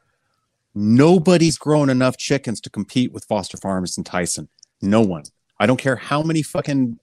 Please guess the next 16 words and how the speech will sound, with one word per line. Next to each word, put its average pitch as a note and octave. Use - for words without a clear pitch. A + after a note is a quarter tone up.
plates C3
of A#2
eggs G2+
at G#2
a -
farmer's A#2+
market F#2+
you G#2
can F#2
put G#2
out. G#2
You're F#2+
not G#2+
doing G2
it. -
And B2+